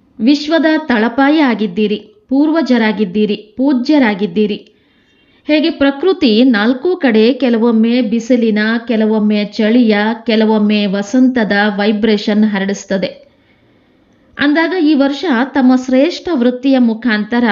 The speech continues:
ಯಾವ ವೈಬ್ರೇಷನ್ ಹರಡಿಸ್ತೀರಿ? ಅಂದಾಗ ತಾವು ಪ್ರಕೃತಿ ಮಾಲೀಕ, ಪ್ರಕೃತಿ ಜೀತರು ಯಾವ ವೈಬ್ರೇಷನ್ ಹರಡಿಸ್ತೀರಿ? ಇದರಿಂದ ಆತ್ಮಗಳಿಗೆ ಸ್ವಲ್ಪ ಸಮಯದಲ್ಲಿಯೇ ಸುಖ ಶಾಂತಿಯ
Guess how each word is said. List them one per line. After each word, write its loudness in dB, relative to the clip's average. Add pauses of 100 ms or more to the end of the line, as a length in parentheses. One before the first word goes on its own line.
(500)
ಯಾವ -2
ವೈಬ್ರೇಷನ್ 2
ಹರಡಿಸ್ತೀರಿ? -2 (1400)
ಅಂದಾಗ 0 (180)
ತಾವು 4
ಪ್ರಕೃತಿ -2
ಮಾಲೀಕ, 0 (160)
ಪ್ರಕೃತಿ -2
ಜೀತರು 2 (100)
ಯಾವ 0
ವೈಬ್ರೇಷನ್ 0
ಹರಡಿಸ್ತೀರಿ? -2 (1400)
ಇದರಿಂದ 2 (200)
ಆತ್ಮಗಳಿಗೆ 0
ಸ್ವಲ್ಪ 0
ಸಮಯದಲ್ಲಿಯೇ 2
ಸುಖ -4
ಶಾಂತಿಯ 0